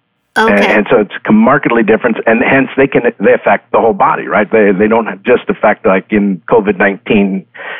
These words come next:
Speaker 2: it's not just affecting the lungs, it's affecting the heart, it's affecting the kidneys, it's affecting multiple organ sites directly, as well as the response to the virus.
Speaker 1: Well, and, and so a flu is a virus, a cold is a virus, and covid nineteen is a virus.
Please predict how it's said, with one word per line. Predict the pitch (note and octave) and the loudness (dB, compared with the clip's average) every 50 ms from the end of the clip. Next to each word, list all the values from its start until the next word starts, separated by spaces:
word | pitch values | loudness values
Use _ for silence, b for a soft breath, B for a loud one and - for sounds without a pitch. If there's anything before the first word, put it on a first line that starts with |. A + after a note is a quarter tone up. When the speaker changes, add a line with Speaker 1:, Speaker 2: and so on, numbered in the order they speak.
| B B - | B B -4
Speaker 2:
it's | G#2+ - C3 | -4 0 0
not | C3+ C3+ - - | 0 0 0 0
just | - C3+ C3 - | -2 -2 0 -2
affecting | A2 - F#2 E2+ - - G2 D2+ | -4 -2 -2 -2 -2 -4 -8 -8
the | D2+ D2+ | -6 -6
lungs, | C#2+ C#2 C#2 C2+ - _ | -4 -6 -6 -8 -14 _
it's | _ - G2 | _ -6 -4
affecting | - A#2+ G#2+ - - G#2+ G#2+ | -2 -2 -4 -4 -4 -4 -2
the | G#2 | -2
heart, | - - A2 E2 D2 | 0 0 0 -2 -2
it's | D2+ - - | -6 -10 -10
affecting | - - B2 A#2 - A2+ A2 | -4 -2 -2 -2 -2 -2 -2
the | A2 | -2
kidneys, | G#2 - - A#2 F#2+ - E2+ E2 - | -2 0 -2 -2 -2 -2 -8 -14 -12
it's | _ - | _ -10
affecting | G2 - A2+ G#2 - - - G2 G#2 | -6 -2 -4 -4 -2 -2 -2 0 0
multiple | A2+ B2 - - - - G2+ G2+ - | 0 -2 -4 -6 -8 -4 -4 -4 0
organ | - A#2 C3 C#3 B2+ B2+ A2+ F#2+ F2+ - | 2 2 2 2 2 0 -2 -2 -2 -2
sites | A2 - F2 F2+ - - - B B B B B B B _ _ - | 0 0 0 0 -4 -8 -16 B B B B B B B _ _ -2
directly, | G#2+ A2+ A3+ - C#3 C#3 - - A2+ G#2 G2 | 0 2 2 2 0 0 -2 -2 0 2 2
as | G2 F#2 - G2+ | 0 0 -2 0
well | A2 A#2+ B2 C3+ B2+ A2+ | 2 2 2 4 2 2
as | G2+ G2 G2 F2 E2+ | 0 0 -2 -4 -4
the | G2 | -4
response | F#2 F#2+ - - - G2+ E2+ F2 F2 - - - - | -4 -4 -4 -4 -4 -2 -2 -2 -4 -8 -10 -8 -8
to | F2+ | -6
the | E2 E2+ | -6 -2
virus. | E2 E2 D#2+ E2 D#2+ C#2 - - - - _ _ _ _ _ | 0 0 2 2 0 -2 -6 -8 -12 -20 _ _ _ _ _
Speaker 1:
Well, | - C#4+ C4+ C4 - | -2 -2 -2 -2 -2
and, | - C#4 C#4 C#4+ C4 A#3+ - - _ _ _ - | -4 -2 0 0 -2 -4 -8 -14 _ _ _ -2
and | B3+ C4+ C4+ | 0 0 0
so | - - - C#4 C4 A#3+ A#3+ - | 0 -2 -2 0 0 0 -2 -2
a | A#3 | -6
flu | G#3+ - - - C#4+ D4 D#4+ D#4 C#4+ C#4+ | -8 -8 -8 -4 -2 0 2 2 2 2
is | C#4 C4+ A#3+ | 0 0 0
a | C4 A#3 | -2 -4
virus, | A3+ A#3 A#3 A3+ A3+ A3+ A3 A3 G#3 - - | -2 0 0 0 0 0 -2 -2 -2 -4 -6
a | G3 | -10
cold | - - - A#3+ A#3 A3+ A3+ A#3 A3 | -10 -6 -4 -2 -2 0 -2 -2 -4
is | A3 G#3 G#3 | -4 -4 -4
a | G3+ G3+ | -4 -4
virus, | G3 F#3+ F#3+ F#3+ G3 G3 F#3+ F3+ - | -2 -2 -2 0 0 0 -2 -2 -4
and | G3 F3 | -6 -8
covid | - - - G#3 G3+ G#3 G3+ G3 | -6 -4 -4 -2 -2 -2 -4 -4
nineteen | F#3+ F3+ F3 F3 F3+ - - B3+ A#3+ A3 A3 | -2 -4 -4 -4 -6 -6 -4 -2 -2 -2 -2
is | A3 G#3 G3 - | -2 -4 -6 -6
a | F#3+ | -6
virus. | G3+ F3+ F3+ F#3 F#3 F#3 F#3 F3+ F3+ F3+ F3 - - - - | -2 -2 -2 0 -2 -2 -2 -2 -2 -2 -4 -6 -10 -16 -18